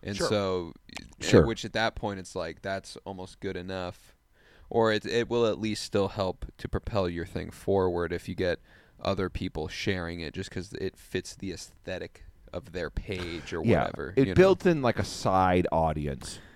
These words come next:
Speaker 1: Yeah.
Speaker 2: Like, like, doing the music thing along with the visual art thing,
Speaker 1: Yeah.
Speaker 2: like, just kinda marries those two things together. And you're right, like, some of the bigger things, like, you know, um, like, some of the wildly inappropriate ideas I have to do th-, stuff like Steely Dan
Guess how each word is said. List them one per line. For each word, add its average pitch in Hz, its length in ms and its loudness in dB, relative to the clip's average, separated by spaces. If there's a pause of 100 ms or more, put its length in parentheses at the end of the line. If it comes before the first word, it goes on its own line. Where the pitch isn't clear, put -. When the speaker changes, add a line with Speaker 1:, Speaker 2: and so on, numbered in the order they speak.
(260)
Speaker 1:
Yeah. 165 200 10
Speaker 2:
Like, - 60 0
like, 104 240 4
doing 120 240 12
the 104 100 2
music 113 520 6
thing 107 300 2
along 98 420 8
with 98 160 4
the 98 80 2
visual 87 500 4
art 95 320 4
thing, 90 400 4
Speaker 1:
Yeah. 80 200 4
Speaker 2:
like, - 260 -2
just - 180 0
kinda 90 220 0
marries 98 720 4
those 90 340 8
two 101 240 8
things 90 340 2
together. 90 560 4 (400)
And 120 140 6
you're 117 100 10
right, 113 260 10
like, 90 200 2
some 165 160 6
of 123 80 6
the 92 80 8
bigger 107 340 10
things, 107 440 6
like, 85 340 6
you 104 100 4
know, 73 260 4 (560)
um, 69 500 2 (1200)
like, 85 120 2
some 107 160 2
of 95 60 4
the 85 80 6
wildly 82 440 6
inappropriate 80 520 4
ideas 78 400 2
I 73 120 0
have 73 220 0
to 80 80 -4
do 80 180 4
th-, 76 260 0
stuff 80 240 2
like 76 140 0
Steely 71 360 -2
Dan 71 500 0